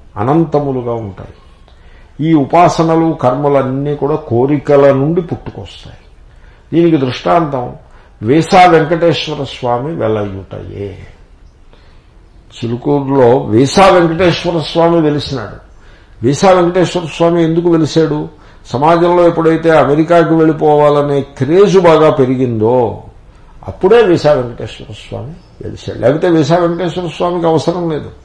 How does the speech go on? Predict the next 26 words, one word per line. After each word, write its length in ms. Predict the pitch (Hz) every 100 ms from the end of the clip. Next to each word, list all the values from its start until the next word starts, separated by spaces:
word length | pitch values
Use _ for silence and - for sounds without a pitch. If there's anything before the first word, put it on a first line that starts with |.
| - - -
వెంకటేశ్వర 380 | 131 175 160 180
స్వామి 300 | 147 185 175
సరిపడుతుంది. 580 | 175 185 180 170 120 85 - - - - - - - - 139 - - - 113 135 156 190 175 120 104 - - - - - -
కాబట్టి 640 | - 147 165 127 123 147 165 - - - _ -
ఇప్పుడు 500 | 165 156 139 160 196 196 - - -
అలాగే 460 | 104 139 151 143 139
బంగారం 760 | - 101 120 160 190 196 202
మీద 280 | 202 202 185
క్రేజ్ 720 | - - - 151 185 196 165
పెరిగితే, 680 | 165 151 135 123 113 113 110 - - - -
అక్షయ 500 | 117 - 208 196 185
తృతీయ 560 | 180 165 - 147 135
అనే 420 | 139 143 - 120 139
ఒక 220 | 131 120
కొత్త 440 | - - - -
పండగ 560 | 175 - 127 151 156 175
ఆంధ్రప్రదేశ్లో 1000 | 180 120 147 139 - 131 131 127 - 85
ఈ 220 | 123 143
మధ్య 280 | 170 147 165
కాలంలో, 340 | 156 143 135
గత 160 | 120 123
ఐదారేళ్లలో 720 | 123 131 160 156 147 139 139
వెలిసింది, 520 | 127 117 - - 92
అంతకుముందు 440 | - 127 165 185 202
ఉండేది 260 | 202 202
కాదు. 220 | 180 117